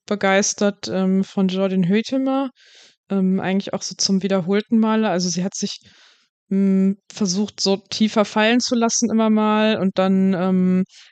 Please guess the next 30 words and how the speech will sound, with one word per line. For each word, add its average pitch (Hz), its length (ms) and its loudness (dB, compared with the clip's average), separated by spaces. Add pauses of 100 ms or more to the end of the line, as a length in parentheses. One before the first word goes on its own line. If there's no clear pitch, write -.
(280)
ist, 185 560 0
äh, 180 380 2
Leon 208 720 2
halt 196 280 0
so 185 300 2
eingerückt 220 640 0
irgendwie 202 280 0
vorne 202 340 0
in 190 120 2
die 185 80 0
Spitze. 277 680 -4 (1080)
Ähm, 196 580 2
und 202 160 -2 (180)
dann 190 280 -2
ist - 160 -6
Lawrence 208 640 2
aufgerückt 208 640 0
und 196 160 0
eigentlich 208 420 0
hätte 214 180 0
man 208 180 2
dann 196 140 2
halt 202 140 2
irgendwie 202 280 0
gucken 214 300 0
können, 202 460 2 (240)
ähm, 190 880 2
dass 196 200 -2
man 208 120 2
vielleicht 196 640 -2